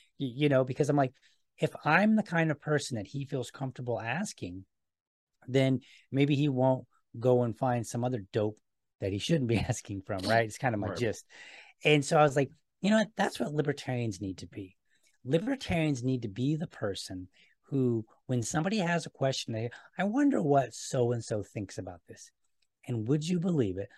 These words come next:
Speaker 1: I've had some friends that have just messaged me, u-, um, usually around election time, and they'll say, "Hey, D L, um, I saw this in the news. It's gonna be on the ballot. It's an issue. What do you think, or what does the Libertarian Party think about this?" Right?
Speaker 2: Mm-hmm.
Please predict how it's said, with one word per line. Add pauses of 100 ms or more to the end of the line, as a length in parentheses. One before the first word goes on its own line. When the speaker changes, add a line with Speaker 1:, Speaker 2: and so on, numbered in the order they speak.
(120)
Speaker 1:
I've
had
some
friends
that
have
just
messaged
me,
u-,
um,
usually
around
election
time, (320)
and
they'll
say, (220)
"Hey,
D
L, (340)
um,
I
saw
this
in
the
news. (480)
It's
gonna
be
on
the
ballot.
It's
an
issue. (720)
What
do
you
think,
or
what
does
the
Libertarian
Party
think
about
this?" (480)
Right?
Speaker 2:
Mm-hmm.